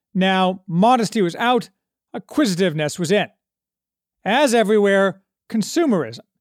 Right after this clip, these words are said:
usually of cheap Chinese crap, substituted for community, aided by easy credit and easy bankruptcy,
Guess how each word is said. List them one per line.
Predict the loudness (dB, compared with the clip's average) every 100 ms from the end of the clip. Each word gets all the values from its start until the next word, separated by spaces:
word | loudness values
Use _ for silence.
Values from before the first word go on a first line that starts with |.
| _ _ _
usually | -2 2 2 4 2 0
of | -4
cheap | -6 -4 -4
Chinese | -4 -6 -4 -6 -8
crap, | -6 -4 -4 -8 _ _ _ _ _ _
substituted | -2 0 0 -2 -2 0 -2
for | -4
community, | 0 2 4 0 -6 -20 _ _ _ _ _ _ _
aided | 2 2 2 2
by | 0 0
easy | 0 0 2 0 -2
credit | -2 -2 -2 -4 _ _ -10
and | -8
easy | -2 2 2 2
bankruptcy, | 2 0 -2 -8 -12 -16 -18